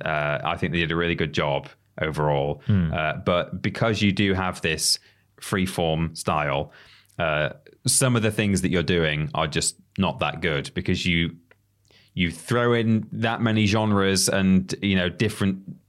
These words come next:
Speaker 1: mission types and things into a game. Some of them are going to be duds.
Speaker 2: Mm.
Speaker 1: Um, so certainly from that point of view,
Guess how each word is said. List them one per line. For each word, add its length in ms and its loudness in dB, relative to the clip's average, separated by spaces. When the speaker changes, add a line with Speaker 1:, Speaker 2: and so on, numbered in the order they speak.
Speaker 1:
mission 440 2
types 480 -2
and 120 2
things 340 0
into 340 2
a 40 2
game. 460 0
Some 260 2
of 120 0
them 100 4
are 60 0
going 380 0
to 60 -6
be 120 0
duds. 540 -2
Speaker 2:
Mm. 360 6
Speaker 1:
Um, 400 -2
so 220 0
certainly 380 0
from 140 2
that 160 0
point 200 0
of 80 -4
view, 300 -2